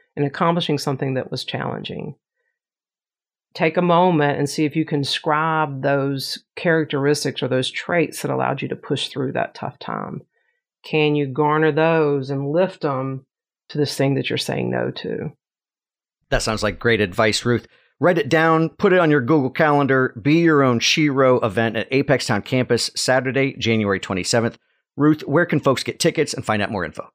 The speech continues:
Speaker 1: So all you simply have to do is Google Be Your Own Shero.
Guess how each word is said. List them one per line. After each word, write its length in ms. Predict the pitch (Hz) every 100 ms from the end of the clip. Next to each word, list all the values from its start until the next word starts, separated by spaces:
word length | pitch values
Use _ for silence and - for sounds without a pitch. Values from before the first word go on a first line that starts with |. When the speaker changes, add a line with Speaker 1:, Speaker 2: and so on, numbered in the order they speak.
| _ _ - _
Speaker 1:
So 260 | - 180 165
all 160 | 185 214
you 140 | 247
simply 340 | - 208 208 190
have 200 | 170 170
to 100 | 156
do 240 | 160 147
is 100 | 131
Google 360 | 120 160 139 135
Be 160 | 147
Your 200 | 147 135
Own 160 | 131 131
Shero. 640 | - 139 127 - - -